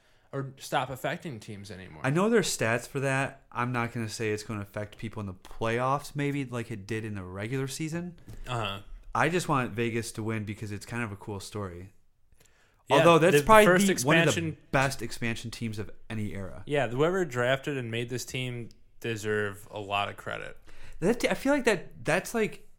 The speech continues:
Speaker 2: I, I don't actually remember too many expansion drafts. It's been a while since football's had one. Houston.
Speaker 1: Right. I mean, I don't
Speaker 2: But
Speaker 1: remember any.
Speaker 2: for hockey, like, you, that team should be good. I, not maybe, like,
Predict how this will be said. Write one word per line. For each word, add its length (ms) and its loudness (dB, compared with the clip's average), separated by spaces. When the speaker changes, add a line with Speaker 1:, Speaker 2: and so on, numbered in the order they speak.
Speaker 2:
I, 180 -2
I 60 0
don't 240 -2
actually 280 -4
remember 360 -2
too 160 -8
many 120 -2
expansion 540 -6
drafts. 560 -6
It's 140 -14
been 120 -4
a 60 -2
while 260 0
since 200 -10
football's 340 -8
had 160 -8
one. 160 -8
Houston. 380 -4
Speaker 1:
Right. 220 -6
I 40 -8
mean, 140 0
I 140 4
don't 160 -2
Speaker 2:
But 80 2
Speaker 1:
remember 240 2
any. 260 -2
Speaker 2:
for 120 4
hockey, 500 0
like, 300 -6
you, 380 -2
that 300 4
team 240 0
should 420 0
be 200 0
good. 400 -2
I, 140 0
not 300 2
maybe, 340 0
like, 240 -2